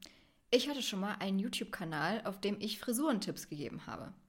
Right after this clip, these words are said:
Zweitens, ich hatte meinen ersten Kuss mit meinem ersten festen Freund. Drittens, in der zweiten Klasse sollte ich eine Klasse überspringen, aber meine Eltern waren dagegen, weil sie mich nicht aus meinem sozialen Umfeld reißen wollten.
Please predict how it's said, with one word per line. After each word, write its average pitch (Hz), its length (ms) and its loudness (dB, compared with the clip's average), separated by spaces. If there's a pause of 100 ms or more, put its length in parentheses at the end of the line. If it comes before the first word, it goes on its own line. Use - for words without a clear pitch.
(460)
Zweitens, 220 500 2
ich 185 160 -2
hatte 220 180 2
meinen 214 300 2
ersten 254 320 0
Kuss 226 320 0
mit 190 100 -6
meinem 170 200 -4
ersten 190 320 0
festen 214 320 -2
Freund. - 360 -6 (680)
Drittens, 302 420 2
in 202 80 0
der 190 120 0
zweiten 277 300 2
Klasse 240 340 2
sollte 208 260 2
ich 208 140 -4
eine 180 140 -2
Klasse 180 280 -4
überspringen, 226 580 2
aber 185 160 0
meine 185 240 0
Eltern 202 260 0
waren 180 160 0
dagegen, 214 480 2
weil 185 100 4
sie 180 120 -2
mich 175 160 -2
nicht 233 240 2
aus 214 100 -4
meinem 190 320 0
sozialen 165 460 -2
Umfeld 165 420 -2
reißen - 320 -4
wollten. - 320 -8